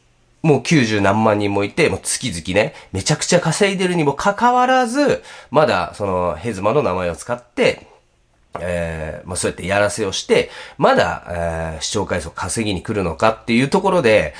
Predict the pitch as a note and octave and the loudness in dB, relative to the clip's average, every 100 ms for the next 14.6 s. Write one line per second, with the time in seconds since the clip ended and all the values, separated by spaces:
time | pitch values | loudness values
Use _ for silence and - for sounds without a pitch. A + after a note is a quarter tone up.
0 | - - D3 - G#3 A#3 A3 B2 A2+ B2 | -14 -4 -4 -2 -4 2 4 4 4 4
1 | A#2+ A#2 A#2+ C#3+ C#3+ C3+ C3 B2+ A#2 A2 | 4 4 2 2 2 2 2 2 2 0
2 | G#2 A#2 A#2 A2+ F2+ F2+ E2+ E2+ D#2+ C#2+ | 0 -2 -2 -2 -4 -12 -10 -8 -8 -8
3 | - E2+ E2 - _ _ - G2 - C#3 | -8 -6 -6 -8 _ _ -16 -8 -4 -4
4 | F3+ G3 C3+ D#2+ - - - D#3+ C3 F2+ | -2 0 0 0 -12 -18 -10 -2 -2 -2
5 | D#2 C#2 F2 F#2 - D#2 - - C#2+ E2 | -4 -4 -4 -4 -4 -6 -8 -14 -16 -10
6 | F2 - - - _ - - - F#3 G3 | -12 -12 -18 -20 _ -20 -18 -2 4 6
7 | F#3+ F2+ E2+ D2+ - - - - F2+ F2+ | 4 2 0 -2 -6 -20 -16 -4 0 0
8 | F2+ E2 D#2+ - - - - - - - | 0 -4 -6 -12 -20 -20 -20 -20 -20 -20
9 | - - - - - - _ _ _ - | -18 -16 -14 -14 -16 -20 _ _ _ -20
10 | - - C3 B2+ A#2 - A#2 A2+ D2+ D2 | -14 0 2 4 2 2 2 2 -10 -8
11 | - - - - A2+ - - D3 - E3+ | -8 -8 -10 0 2 2 0 -2 0 2
12 | E3 D3+ E3+ D#3 D3+ D3+ G#2+ D#2 D#2 - | 2 2 2 2 2 0 -2 -4 -8 -10
13 | - _ _ _ - E2+ D#2+ D#2 D2+ D2+ | -18 _ _ _ -10 -6 -4 -2 -2 -4
14 | D2 D2+ G#2 F2 D#2+ - | -6 -6 -6 -4 -4 -6